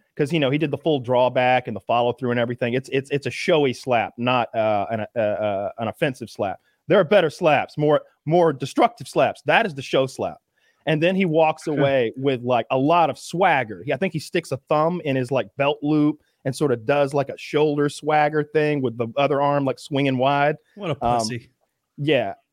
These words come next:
Speaker 1: So that's how I read the situation. And I, I think that it's probably where most people come down on it. Look, w-, everybody can, can look at the point, like, like, like I
Speaker 2: I'm
Speaker 1: made at the end of my whole argument, like, "Hey, don't talk about people's wives and you won't get slapped."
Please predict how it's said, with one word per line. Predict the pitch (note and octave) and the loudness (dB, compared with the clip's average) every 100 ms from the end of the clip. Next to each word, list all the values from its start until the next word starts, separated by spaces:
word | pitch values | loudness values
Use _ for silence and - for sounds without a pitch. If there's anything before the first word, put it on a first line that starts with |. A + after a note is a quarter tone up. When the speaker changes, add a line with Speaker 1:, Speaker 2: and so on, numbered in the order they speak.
| _ _ _ | _ _ _
Speaker 1:
So | _ - D#3 C3+ B2 | _ 2 4 4 2
that's | D#3+ A3 A3+ | 0 0 2
how | D#3+ | 2
I | C3+ | 2
read | A#2 A2 | 0 -6
the | A2 | -8
situation. | A2+ - A2 G2+ - G2+ F#2+ - | -10 -6 -4 -4 -6 -10 -12 -10
And | A#2+ A2+ A2 - | -4 -4 -4 -6
I, | A2 G#2 | -4 -2
I | B2+ | -4
think | - D#3+ E3 _ _ | -2 -4 -4 _ _
that | C3+ A#2+ | -2 -2
it's | A2+ | -4
probably | _ B2+ B2 A#2+ | _ -2 0 -2
where | A#2+ | -2
most | A2 A2+ B2+ | -2 -2 -4
people | A#2 | -8
come | A2+ A#2 A2 | -6 -4 -2
down | G#2+ G#2 | -2 -2
on | G#2 G2+ | -4 -6
it. | G#2 - _ _ _ | -6 -10 _ _ _
Look, | G#3 G3 - | 0 0 -2
w-, | D3 - _ _ E3+ | -12 -12 _ _ 0
everybody | G#3+ D#4+ B3 B3 | 2 2 2 2
can, | F3+ F3+ D#3 | 2 0 -2
can | - F3+ D3 C#3 | -2 -2 -2 -2
look | F#3+ | -4
at | - | -2
the | D#3+ | -4
point, | - C#3 B2+ | -2 0 0
like, | D3 D3 | -2 0
like, | D3 D#3+ | -2 0
like | F3+ | 2
I | G3+ | 4
Speaker 2:
I'm | |
Speaker 1:
made | F#3 | 2
at | F#3+ | 2
the | E3+ | 2
end | F3 F#3 | 2 2
of | D3+ | 2
my | D#3+ | 2
whole | F3 C#3+ | 4 4
argument, | F3 F#3 A#2 G2+ | 4 2 -6 -4
like, | B2 A2 - _ _ _ D3 | -2 -2 -4 _ _ _ 0
"Hey, | E3 D3 | 0 0
don't | B2 | -2
talk | D3+ E3 | -2 0
about | D#3+ | 0
people's | F#3 C3+ | 0 2
wives | D#3 G3 D3 | 2 2 -2
and | |
you | C#3 | -2
won't | C#3 | -2
get | C#3+ | -4
slapped." | - E3+ A#2 | 0 0 0